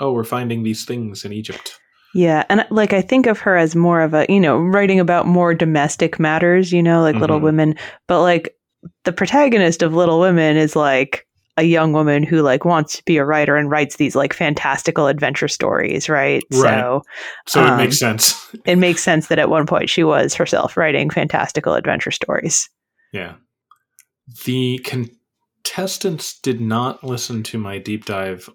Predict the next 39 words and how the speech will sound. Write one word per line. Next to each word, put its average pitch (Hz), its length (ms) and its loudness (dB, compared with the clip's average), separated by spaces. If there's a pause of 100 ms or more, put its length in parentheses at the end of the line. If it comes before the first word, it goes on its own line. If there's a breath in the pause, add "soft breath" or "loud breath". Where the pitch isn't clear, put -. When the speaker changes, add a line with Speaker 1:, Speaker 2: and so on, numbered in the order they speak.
Speaker 1:
on 101 200 -10
the 92 60 -14
Fujita 110 440 -8
scale, 87 500 -12 (600 loud breath)
from 90 320 -12
the 98 100 -12
scales 104 420 -2
at 101 80 -12
four 117 200 -4
hundred, 107 460 -6 (800 soft breath)
because 92 1080 -8
the 113 60 -8
clue 160 200 0
was 131 280 2
an 113 100 -4
E 127 100 -2
F 117 120 -4
five 123 260 0
on 113 80 0
the 110 100 -2
enhanced 113 340 -6
Fujita 113 360 -4
scale 101 380 -4
means 107 440 -6 (200)
one 143 120 2
of 107 160 -2
these 113 480 -2 (260 loud breath)
with 143 260 2
winds 107 300 -4
over 113 300 -6
two 117 200 -6
hundred 110 220 -6
miles 113 220 -2
per 117 140 -4
hour 107 500 -6 (160)
get 110 180 -8
to 117 120 -10
safety 135 380 -6
now. 131 420 -4